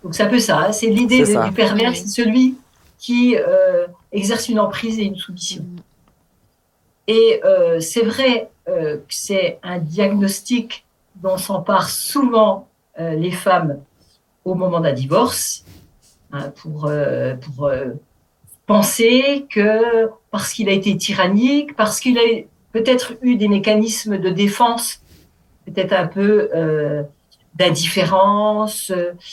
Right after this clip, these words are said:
Speaker 1: de, de narcissisme, on va dire, de, de vouloir, euh, euh, vou-, vouloir sa propre volonté, que c'est un pervers narcissique.
Speaker 2: C'est
Speaker 1: Mais
Speaker 2: ça.
Speaker 1: un pervers narcissique, c'est bien plus, euh, toxique que ça.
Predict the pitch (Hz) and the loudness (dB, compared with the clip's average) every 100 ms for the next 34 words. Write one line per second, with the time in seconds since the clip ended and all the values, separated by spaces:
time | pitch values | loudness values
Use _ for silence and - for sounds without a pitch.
0 | - - _ - 160 151 143 165 160 156 | -20 -20 _ -6 -4 -4 -4 -4 -2 0
1 | 151 147 143 - - 110 - - - _ | 0 0 -4 -8 -12 -14 -18 -20 -20 _
2 | _ _ _ _ _ _ 143 131 143 151 | _ _ _ _ _ _ -12 -6 -2 0
3 | 131 120 131 160 190 - 220 - 262 254 | 0 -2 -2 0 0 0 -2 -2 0 0
4 | 220 185 233 190 226 196 185 165 165 156 | 2 2 2 2 2 2 2 0 0 -2
5 | 185 180 196 196 196 185 175 170 - _ | -2 2 4 2 0 0 0 -2 -8 _
6 | _ _ _ 165 165 147 143 156 - _ | _ _ _ -8 -6 -4 -4 -6 -8 _
7 | _ 190 185 180 196 196 233 226 214 208 | _ -2 0 2 0 0 0 2 4 4
8 | 202 202 - 240 247 254 - _ _ _ | 4 2 0 2 4 2 -4 _ _ _
9 | _ - 285 - 254 240 226 214 220 208 | _ -2 0 2 4 4 2 2 2 2
10 | 202 - 202 - 160 190 196 123 - - | 0 -4 -8 -10 -6 0 0 0 -2 -2
11 | 220 202 202 196 175 - - 254 - 175 | 0 0 0 -2 -8 -8 -8 -6 -4 -4
12 | 151 170 208 254 247 - 233 233 233 226 | -6 -2 2 4 2 -2 -4 -4 0 2
13 | 208 - - - - _ - 285 - 277 | 0 -2 -14 -20 -20 _ -2 0 0 -2
14 | 254 247 - 160 | 0 0 2 -2